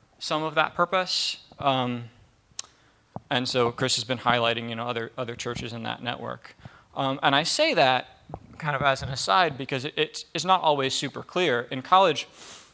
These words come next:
I, I went to a church for, like, a year before I found out that it was actually a Southern Baptist church. And it was, it wasn't on the,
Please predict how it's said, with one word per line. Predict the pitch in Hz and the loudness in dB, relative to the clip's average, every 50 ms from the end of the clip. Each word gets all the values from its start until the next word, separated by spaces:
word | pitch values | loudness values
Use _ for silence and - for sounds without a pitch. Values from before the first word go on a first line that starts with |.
| _ _ _ - - - | _ _ _ -18 -8 -2
I, | 139 135 131 123 123 120 120 123 - - _ _ _ _ - - _ _ _ _ _ _ _ _ _ _ _ _ _ - | 2 2 2 2 2 -2 -4 -6 -10 -18 _ _ _ _ -20 -20 _ _ _ _ _ _ _ _ _ _ _ _ _ 2
I | 151 143 | 4 4
went | 139 170 185 - | 4 4 2 2
to | 170 | 0
a | 156 | 2
church | - - 151 139 139 - | 2 2 2 0 0 0
for, | - - 143 | -2 0 2
like, | 131 120 120 - - - _ _ _ _ _ _ _ _ _ _ _ | 4 2 2 0 -4 -18 _ _ _ _ _ _ _ _ _ _ _
a | - 147 143 | -2 0 0
year | 143 147 175 196 175 143 123 120 117 117 - _ _ _ _ _ _ _ _ _ - - - 143 123 | 0 -2 -2 -2 0 0 -2 -2 -6 -8 -10 _ _ _ _ _ _ _ _ _ -20 -20 -10 -2 0
before | 151 143 - - 156 151 | 0 0 2 4 6 8
I | 139 135 | 8 6
found | 139 - 165 180 190 190 185 | 6 4 4 4 4 6 6
out | 170 165 - | 6 6 4
that | 156 151 | 2 -2
it | 156 | 0
was | 151 147 - | 0 0 0
actually | 156 151 160 - - 190 165 | 0 0 0 0 0 0 2
a | 147 | 2
Southern | - - 147 139 147 139 | 4 4 2 2 2 0
Baptist | 127 120 120 - - - - | -2 -2 -4 -4 -8 -12 -8
church. | - - 202 131 - - - - - - - - _ _ _ _ _ _ _ _ _ _ _ _ _ _ _ _ _ _ _ _ _ _ _ _ _ _ _ _ - - _ _ _ - | -4 -2 -2 -2 -2 -4 -8 -10 -8 -10 -10 -12 _ _ _ _ _ _ _ _ _ _ _ _ _ _ _ _ _ _ _ _ _ _ _ _ _ _ _ _ -20 -20 _ _ _ 2
And | 156 165 190 | 2 2 4
it | 208 190 | 2 2
was, | 185 190 214 | 4 4 2
it | 240 220 | 2 4
wasn't | 185 214 233 233 214 | 4 4 6 6 6
on | 180 156 | 4 4
the, | 143 135 143 | 4 2 -2